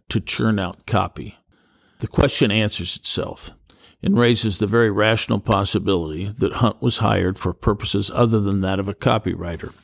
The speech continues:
But what would those be? Perhaps a better question is why the C I A would want to place Hunt with Mullen.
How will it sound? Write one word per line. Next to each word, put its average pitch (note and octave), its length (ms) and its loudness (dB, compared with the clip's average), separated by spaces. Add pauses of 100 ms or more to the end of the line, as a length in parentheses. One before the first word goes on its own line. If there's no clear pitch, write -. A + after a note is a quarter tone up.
(280)
But G#2 120 4
what A2+ 260 2
would G#2+ 120 -4
those F#2 260 0
be? D#2+ 320 -8 (600)
Perhaps - 340 2
a B2+ 40 0
better C3+ 240 2
question G2+ 540 0
is G2 180 -2
why A2+ 200 4
the A2+ 120 -2
C B2 300 2
I G2+ 80 2
A G#2 220 2
would G2+ 220 -8
want G#2 280 -4
to - 80 -12
place G2+ 400 -2
Hunt - 520 -4 (140)
with G#2+ 280 -4
Mullen. F#2+ 480 -4